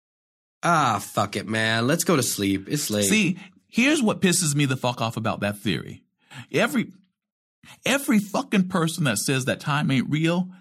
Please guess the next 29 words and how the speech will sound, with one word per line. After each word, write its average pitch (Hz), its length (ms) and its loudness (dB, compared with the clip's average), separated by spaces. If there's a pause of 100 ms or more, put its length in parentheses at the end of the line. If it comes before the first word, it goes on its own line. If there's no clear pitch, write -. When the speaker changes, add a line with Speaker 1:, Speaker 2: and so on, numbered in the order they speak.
(120)
Speaker 2:
never 147 300 2
had 139 280 0
to 95 100 0
deal 113 240 4
with 113 100 -4
it 104 100 -4
passing. - 540 -8 (240)
You 123 160 2
ever 160 140 2
see 202 180 2
that? 214 340 -2 (440)
Fucking 90 260 -4
philosophers, 104 800 -2
professors, 101 880 -2 (180)
students 147 520 2
and 147 120 2
shit. 165 360 0 (600)
They 427 120 -2
don't 392 180 0
get - 180 0
to 113 80 2
live 131 280 2
it, 123 80 0
man. 185 340 2
All 285 160 -2
they 233 200 0
got 175 260 0
is 135 200 -2
theories. 87 640 -4